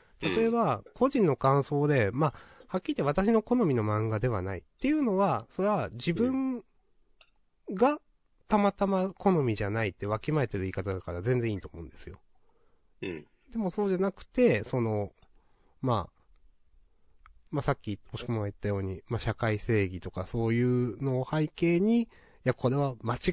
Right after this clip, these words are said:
Speaker 2: っ-、間違っているみたいな言い方ですよね、なんかね。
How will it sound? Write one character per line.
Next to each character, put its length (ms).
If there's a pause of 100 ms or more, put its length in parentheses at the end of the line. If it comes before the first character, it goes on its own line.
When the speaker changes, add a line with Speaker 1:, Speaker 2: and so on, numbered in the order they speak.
(120)
Speaker 2:
っ-、 60 (160)
間 160
違 40 (320)
っ 40
て 220
い 80
る 80
み 100
た 100
い 20
な 80
言 80
い 20
方 180
で 100
す 100
よ 60
ね、 60
な 80
ん 80
か 120
ね。 240